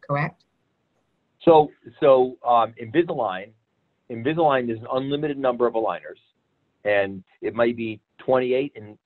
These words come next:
Speaker 2: in the first series. And then you could have another series with fifteen. And it really depends on the le-, the,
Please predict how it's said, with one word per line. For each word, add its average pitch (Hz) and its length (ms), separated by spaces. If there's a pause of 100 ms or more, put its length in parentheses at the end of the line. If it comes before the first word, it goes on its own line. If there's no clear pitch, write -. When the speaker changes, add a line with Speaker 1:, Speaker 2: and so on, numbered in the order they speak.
(140)
Speaker 2:
in 104 300
the 101 100
first 120 280
series. 98 340 (440)
And 98 180
then 104 400
you 98 140
could 104 100
have 101 140
another 107 340
series 120 360
with 113 200
fifteen. 127 520 (120)
And 104 140
it 110 120
really 131 200
depends 123 380
on 110 220 (340)
the 101 80
le-, 104 280
the, 104 220